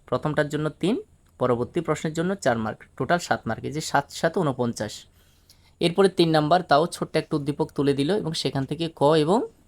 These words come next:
খ, গ তিনটা প্রশ্ন করেছে। তিনটা প্রশ্ন করলো, কিন্তু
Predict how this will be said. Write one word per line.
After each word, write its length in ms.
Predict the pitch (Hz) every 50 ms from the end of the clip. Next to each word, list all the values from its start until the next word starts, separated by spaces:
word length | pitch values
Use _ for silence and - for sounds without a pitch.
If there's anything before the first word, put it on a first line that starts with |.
| _ _ _
খ, 340 | - - 135 135 185 247 339 - _ _ _ _ _ _ -
গ 260 | 135 127 131 110 - - - _ -
তিনটা 280 | 220 214 208 196 196
প্রশ্ন 300 | 185 170 143 - - 147
করেছে। 420 | 139 - 123 123 120 - - - - _ - - _ _ _ -
তিনটা 240 | 156 170 180 202 196
প্রশ্ন 280 | 196 190 175 - 190
করলো, 300 | 175 - 160 160 165 180
কিন্তু 420 | 175 196 190 190 - 240 285 415